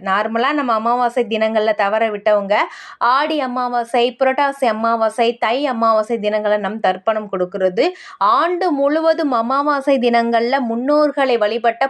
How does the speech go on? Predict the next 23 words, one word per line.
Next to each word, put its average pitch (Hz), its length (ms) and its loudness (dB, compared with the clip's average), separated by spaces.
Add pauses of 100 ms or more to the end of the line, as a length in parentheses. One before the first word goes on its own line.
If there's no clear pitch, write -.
(100)
புண்ணியம் 302 640 0
நம்மை 214 400 -4
வந்து 226 460 -2
சேரும். 190 500 -2 (380)
சரி, 214 320 0
இப்ப 247 240 -2
ரெண்டாயிரத்தி 277 520 0
இருபத்தி 285 360 0
நாலாம் 247 420 0
ஆண்டு 220 380 0
புரட்டாசி 302 560 0
மாதத்தில் 233 520 0
வருகின்ற 220 460 0 (480)
மகாலயபட்ச 302 920 0
அமாவாசை 240 840 0
என்னைக்கு 240 520 -2
அப்படின்னு 208 280 0
சொல்லி 226 320 -2
பார்த்தோம்னா, 202 520 0 (120)
அக்டோபர் 294 640 0
ரெண்டாம் 240 380 -2
தேதி 254 380 0
புதன்கிழமை 254 880 0